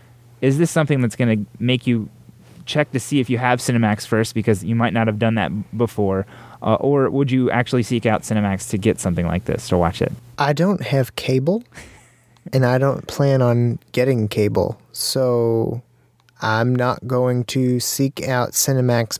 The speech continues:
Speaker 2: because of the show, but I definitely think I might seek out the show
Speaker 1: Okay.
Speaker 2: in whatever capacity I could get it.
Speaker 1: So if Cinemax is able to, you know, 'cause they make money when they, they put the show on Hulu or, or,
Speaker 2: Mm-hmm.
Speaker 1: you know, uh, Netflix or wherever that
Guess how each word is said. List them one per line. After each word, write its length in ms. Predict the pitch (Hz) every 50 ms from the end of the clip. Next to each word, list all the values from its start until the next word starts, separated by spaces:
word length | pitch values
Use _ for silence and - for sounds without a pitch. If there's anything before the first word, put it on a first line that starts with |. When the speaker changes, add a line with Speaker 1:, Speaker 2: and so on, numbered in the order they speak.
| - 98
Speaker 2:
because 480 | 113 113 104 - - 135 131 131 127
of 160 | 131 120 117
the 140 | 113 113 107
show, 440 | 104 - - 127 143 170 196 214 208 -
but 100 | - 147
I 160 | 143 131 131
definitely 600 | 131 131 139 135 143 - - 151 143 135 135 131
think 320 | 123 - - 135 131 127 123
I 100 | 120 120
might 340 | 120 117 117 123 120 - -
seek 320 | - - - 135 131 -
out 280 | 131 120 117 - 98 101
the 160 | 110 110 107
show 480 | - - 127 131 117 107 101 104 104 107 - -
Speaker 1:
Okay. 300 | 110 113 - 98 87 - -
Speaker 2:
in 180 | - 123 120 117
whatever 400 | 110 113 113 113 117 120 113 113 107
capacity 680 | - 110 - 117 113 113 110 - - 113 113 110 110
I 140 | - - 110
could 380 | 107 - - 110 104 107 123 - - -
get 200 | - 110 113 117
it. 180 | 107 101 98 - - _ _ _ _ _ _ _ _ _ _ _ _ _
Speaker 1:
So 140 | _ - 143
if 80 | 139 -
Cinemax 420 | - 170 165 156 147 139 127 -
is 160 | 127 131 123
able 220 | 131 131 117 120 113
to, 260 | - 123 113 110 - -
you 100 | - 135
know, 160 | 135 127 127
'cause 220 | 123 - 151 139 139
they 100 | 160 180
make 180 | 180 180 165
money 280 | 151 156 156 160 160 156
when 160 | 151 147 143
they, 240 | 143 143 139 135 -
they 160 | - 135 135
put 320 | 127 - - - - 151
the 80 | 143 139
show 180 | - - 131 127
on 120 | 127 120
Hulu 400 | 123 131 127 127 123 120 117 117
or, 320 | 113 113 113 110 107 107 110
or, 40 | -
Speaker 2:
Mm-hmm. 380 | 151 139 123 139 131 127 135
Speaker 1:
you 60 | 143 101
know, 380 | 101 98 98 101 101 104 107 -
uh, 320 | 95 101 95 95 92 - - - - -
Netflix 520 | - - - 113 101 - - 113 110 - -
or 60 | 110
wherever 260 | 110 113 113 107 107
that 160 | 101 92 -